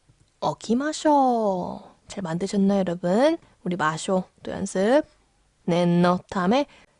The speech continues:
세츠메이쇼 가쿠닌 시테 오키마쇼. 이렇게. 자, 혹시 모르니 콘센트를 빼놓으면 안심이다. 오래된 콘센트에서 불이 난다고들 하잖아. 혹시 모르니까 빼놓자.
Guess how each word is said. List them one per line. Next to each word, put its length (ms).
세츠메이쇼 1000
가쿠닌 640
시테 340
오키마쇼. 1120
이렇게. 800
자, 180
혹시 200
모르니 460
콘센트를 800
빼놓으면 800
안심이다. 560
오래된 380
콘센트에서 880
불이 200
난다고들 600
하잖아. 640
혹시 220
모르니까 560
빼놓자. 760